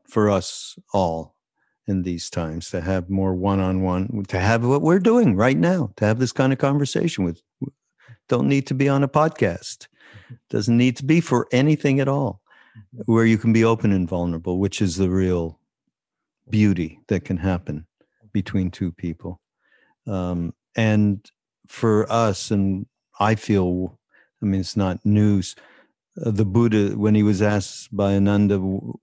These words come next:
Speaker 1: well, what's the most important of the refuges?
Speaker 2: Mm.
Speaker 1: The Buddha, the Dharma, the Sangha?"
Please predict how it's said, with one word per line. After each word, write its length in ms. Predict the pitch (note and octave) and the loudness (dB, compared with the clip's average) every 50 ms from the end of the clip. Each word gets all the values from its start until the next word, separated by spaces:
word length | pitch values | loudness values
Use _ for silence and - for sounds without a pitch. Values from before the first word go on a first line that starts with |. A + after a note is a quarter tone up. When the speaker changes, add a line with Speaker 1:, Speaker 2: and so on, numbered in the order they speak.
| _ - | _ -4
Speaker 1:
well, 180 | B2 C3 B2+ | -2 -2 -2
what's 440 | B2+ - - - C#3+ D#3+ D#3+ - - | -2 -4 -4 -2 -2 -2 -2 -2 -2
the 60 | D#3+ | 0
most 280 | D3 D3 C#3+ C3+ - - | 2 2 2 0 0 0
important 760 | C3+ B2+ A#2+ - C#3+ C#3 C#3 D3 C3 B2+ B2 B2 A#2+ A2+ - _ _ - - _ _ _ _ _ _ _ _ _ _ _ _ _ _ - - | 0 0 0 -2 -2 -2 -2 0 0 0 2 2 0 -2 -6 _ _ -20 -20 _ _ _ _ _ _ _ _ _ _ _ _ _ _ -10 -6
of 120 | A#2 A2+ | -6 -2
the 100 | A#2+ B2+ B2 | -2 0 0
refuges? 880 | D#3 F#3 B3 - - F#3 D3+ A2 F#2 E2 C2+ C#2+ E2+ - - - - - A#2 | 0 0 -2 0 -2 -2 -2 -2 -6 -8 -12 -12 -14 -20 -20 -20 -20 -20 -20
Speaker 2:
Mm. 160 | A2 G2+ G2+ _ _ _ _ _ _ _ _ _ _ _ _ _ _ _ _ | -20 -20 -20 _ _ _ _ _ _ _ _ _ _ _ _ _ _ _ _
Speaker 1:
The 80 | - F#2+ | -8 -8
Buddha, 560 | F2 F2+ G#2 G#2+ B2 D3 F3+ G3 G3+ G3+ F#3+ _ _ _ - | -4 0 0 2 2 2 0 -4 -4 -6 -10 _ _ _ -6
the 100 | F#2 F2+ | -6 -6
Dharma, 640 | E2 A2+ G#2 F#2+ G2+ A2 B2+ D3 E3 E3+ F3 E3 - _ _ _ _ _ _ - | -2 0 0 0 2 0 0 -2 -2 -6 -8 -10 -14 _ _ _ _ _ _ -8
the 80 | C3+ C3 | -8 -6
Sangha?" 560 | - - D#3+ E3 F3 F#3 G3 G3 G#3 G3+ | -4 -4 -4 -2 -2 -2 -2 -4 -6 -6